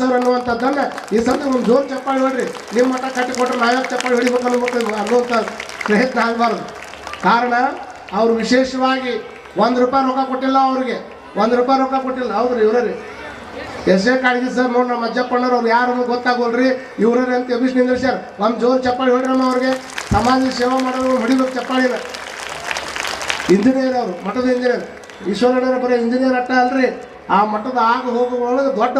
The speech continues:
ಪಾತ್ರವನ್ನು ವಹಿಸಿದವ್ರು ನಮ್ಮ ಕಾಳಗಿ ಸರ್. ಇವತ್ತಿನ ದಿವಸ ನಮ್ಮ ಕಲ್ಯಾಣ ಮಂಟಪ, ಇಲ್ಲಿ ಕಲ್ಯಾಣ ಮಂಟಪ ಕಟ್ಟೋದಕ್ಕೂ ಅವರ ಪ್ರಯತ್ನ ಪಟ್ಟಾರ, ಆ ಪ್ರಯತ್ನ ಪಡಾಕತ್ತಾರ.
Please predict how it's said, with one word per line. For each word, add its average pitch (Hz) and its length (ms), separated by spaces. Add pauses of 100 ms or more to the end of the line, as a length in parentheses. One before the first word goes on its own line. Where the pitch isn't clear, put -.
ಪಾತ್ರವನ್ನು 240 480
ವಹಿಸಿದವ್ರು 233 420
ನಮ್ಮ 226 200
ಕಾಳಗಿ 214 320
ಸರ್. 226 200 (380)
ಇವತ್ತಿನ 214 380
ದಿವಸ 254 200 (480)
ನಮ್ಮ 254 220 (240)
ಕಲ್ಯಾಣ 254 240 (100)
ಮಂಟಪ, 247 240 (120)
ಇಲ್ಲಿ 254 140 (100)
ಕಲ್ಯಾಣ 254 220 (100)
ಮಂಟಪ 254 340
ಕಟ್ಟೋದಕ್ಕೂ 262 560 (320)
ಅವರ 247 120 (140)
ಪ್ರಯತ್ನ 240 280 (100)
ಪಟ್ಟಾರ, 233 260 (360)
ಆ 190 60 (100)
ಪ್ರಯತ್ನ 247 380
ಪಡಾಕತ್ತಾರ. 233 440